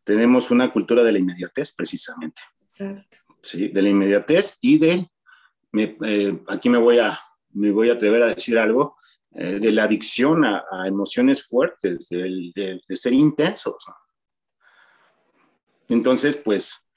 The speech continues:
Speaker 1: eh, yo siempre les explico a mis alumnos, a mis pacientes, que toda relación tiene que madurar para que se pueda concretar en algo, eh, más formal, por así decirlo. Entonces, quien,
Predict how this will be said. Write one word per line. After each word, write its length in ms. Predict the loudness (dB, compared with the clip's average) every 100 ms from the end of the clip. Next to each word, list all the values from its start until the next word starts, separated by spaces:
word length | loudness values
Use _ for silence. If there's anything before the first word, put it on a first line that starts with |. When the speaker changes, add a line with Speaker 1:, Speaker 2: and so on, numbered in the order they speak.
| _ _ -4
Speaker 1:
eh, 380 | 0 4 2 2
yo 180 | 2
siempre 280 | 2 2 2
les 180 | 2 0
explico 340 | -6 -4 0
a 20 | 2
mis 160 | 2
alumnos, 580 | 2 4 4 4 2 -4
a 60 | -10
mis 140 | -6
pacientes, 420 | -4 -2 -2 -4
que 240 | -6 -6 -8 _ _ _ _ _
toda 260 | 0 4 4
relación 400 | 4 2 2 2
tiene 240 | 4 4
que 120 | 4 2
madurar 540 | 2 2 2 0 -2 -8 -20 _ _ _ _ _ _ _ -2
para 280 | 0 2 0
que 120 | -2
se 140 | -4
pueda 480 | 0 2 4 4 2
concretar 500 | 2 0 0 -2 0
en 180 | 2 2
algo, 480 | 0 0 0 -2 -4 _ _ -20 _ -20 _ _ -14
eh, 280 | -8 -8 -4
más 240 | 0 0 0
formal, 440 | 0 0 -2 -6
por 160 | -14 -18
así 220 | -18 -16
decirlo. 440 | -14 -10 -10 -8 -6
Entonces, 640 | -2 -2 0 -2 -4 _ _ _ _ _ _
quien, 480 | -2 2 4 2